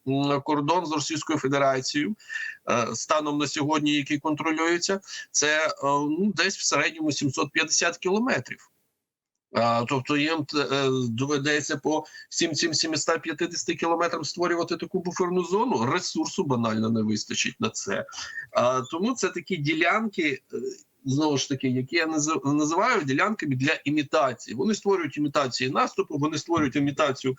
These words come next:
створення якоїсь буферної зони, але найголовніше, якщо вони будуть там знаходитись, це така ж сама, м, загроза для них, як була для наших військових, які б,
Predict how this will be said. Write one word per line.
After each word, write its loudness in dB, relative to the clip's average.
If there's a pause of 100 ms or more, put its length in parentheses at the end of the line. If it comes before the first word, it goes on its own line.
(320)
створення 2
якоїсь 0
буферної 0
зони, 0 (340)
але 2
найголовніше, 2
якщо 2
вони 0
будуть 0
там 0
знаходитись, 0
це 2
така 0
ж 2
сама, 0 (180)
м, 2
загроза 2
для 2
них, 0 (320)
як 2
була 4
для 0
наших 0
військових, 0
які -2
б, -8